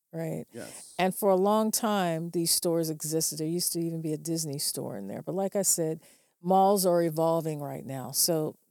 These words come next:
Speaker 1: malls in large cities, even the one in D C that I went to recently, uh, Chicago, uh, several malls, th-, they're just all changing, right? So
Speaker 2: Yeah.
Speaker 1: we're going away from the whole mall concept. But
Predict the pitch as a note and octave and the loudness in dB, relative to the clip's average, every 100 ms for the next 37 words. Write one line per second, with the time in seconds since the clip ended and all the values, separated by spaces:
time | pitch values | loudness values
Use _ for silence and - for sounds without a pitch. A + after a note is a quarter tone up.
0 | _ F3 F3 F3 F3 E3 D#3 D3+ - F3+ | _ 0 2 2 0 -2 -2 0 0 0
1 | F3 E3+ D#3+ D3+ D#3 D3 D3 C#3+ - - | 0 -2 -2 -2 -2 -4 -4 -2 0 0
2 | E3+ E3+ E3+ D#3 D#3 D3+ - E3+ D3 - | 0 -2 -2 -2 -2 -4 -4 -4 -4 -4
3 | D3+ C3 C3 - - - - - _ - | -6 -8 -10 -12 -16 -20 -20 -20 _ -4
4 | A#2 - - G3 E3+ E3 D#3+ D#3 D3+ D3+ | -2 -4 -2 2 2 2 0 0 0 -4
5 | - - C#3+ - - - G3 F3 E3+ D#3 | -8 -8 -6 -2 0 2 2 2 0 -2
6 | C3+ E3 - E3+ F#3+ F3+ F3 - D3+ C3 | -4 -6 -8 -2 0 0 -2 0 -2 -2
7 | - - - D3+ D3 D3+ - - F3 F3 | -4 -6 -8 -10 -8 -6 -4 -2 -2 0
8 | F#3 F3 E3 E3 E3 E3+ D#3 C#3+ D#3+ D#3 | 0 0 0 0 -2 -6 -6 -4 -4 -4
9 | D#3 D3+ D3+ - E3+ D#3+ - - D3 | -6 -8 -8 -8 -6 -4 -4 -4 -8